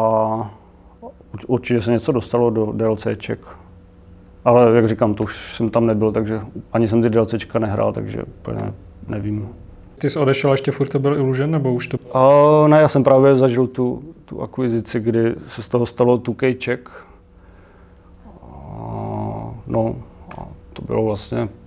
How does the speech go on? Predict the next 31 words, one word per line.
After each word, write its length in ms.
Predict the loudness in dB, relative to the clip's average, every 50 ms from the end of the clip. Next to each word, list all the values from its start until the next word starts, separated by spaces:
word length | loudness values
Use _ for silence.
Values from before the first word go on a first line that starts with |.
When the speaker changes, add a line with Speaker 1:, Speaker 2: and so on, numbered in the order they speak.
| -8 -2
Speaker 1:
já 180 | 0 0 0
nevím. 380 | 0 -4 -8 -8 -8 -8 -10 -14 -16 -20 -20 -20 -20 -20 -18 -8 -2
Já 80 | 0 2
nevím, 160 | 2 2 2
jak 100 | 0 -2
to 100 | -2 -2
vnímají 320 | 0 2 2 2 2 0
ostatní. 600 | 0 -4 -6 -6 -6 -6 -6 -8 -8 -8 -8 -10 -12 -14 -16 -14 -10
Mně, 120 | -10 -10 -8 -8
mně 120 | -10 -10
se 100 | -10 -8
to 80 | -6 -6
vlastně 200 | -6 -6 -6 -8
jako 180 | -8 -4 -4
nějak 160 | -2 -2 -4 -6 -10 -18 -20 -18 -14 -10
nedotklo, 640 | -8 -8 -8 -8 -10 -12 -14 -14 -10 -10 -8 -8 -8 -10
nebo 220 | -12 -12 -12 -12 -12
jako, 360 | -12 -14 -14 -16 -14 -14 -14 -16 -18 -20 -20 -20 -20 -20 -20 -20 -20 -20 -20 -20 -20 -20 -20 -20 -20 -20 -20 -20 -20 -20 -20 -20 -20 -20 -20 -20 -20 -20 -20 -12 -4 -4
jako 420 | -4 -2 0 2 4 4 4 4 0
přijeli 360 | 0 0 0 2 2 0 -2 -2 -6 -6 -6 -2
Američani 520 | 0 2 2 2 0 -2 -2 -2 0 0 0
a 40 |
koupili 360 | -2 -2 -6 -6 -4 -4 -6 -6
studio, 420 | -6 -8 -6 -4 -4 -4 -4 -6
no, 260 | -6 -6 -8 -8 -10 -12
a 60 | -14
s-, 280 | -16 -16 -18 -20 -20 -18 -18 -16
jako 220 | -16 -16 -16 -16 -16 -16 -16 -16 -18 -18 -20 -20 -20 -20 -20 -20 -20 -18 -14
vlastně 320 | -12 -12 -10 -6 -4 -4 -2 -2 -4 -6 -6 -6 -4
ve 160 | -2 -2 -2
finále 420 | 0 0 0 2 2 2 2 0